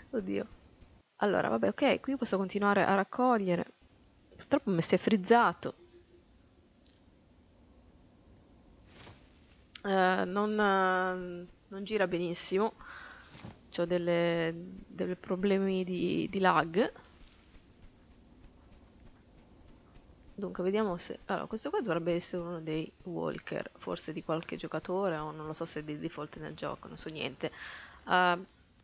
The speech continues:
che dice qua? Ricerca, vai avanti col tutorial per raccogliere i frammenti. Vabbè,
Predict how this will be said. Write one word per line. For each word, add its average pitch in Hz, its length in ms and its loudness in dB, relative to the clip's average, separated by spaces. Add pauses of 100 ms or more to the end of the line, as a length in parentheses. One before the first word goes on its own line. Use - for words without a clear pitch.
(360)
che 185 140 -8
dice 180 300 -8
qua? 185 260 0
Ricerca, 254 840 0
vai 180 460 -2
avanti 208 480 0
col 175 160 -6
tutorial 190 460 0
per - 140 -6
raccogliere 160 500 -6
i - 20 -12
frammenti. 156 600 -12
Vabbè, 185 220 0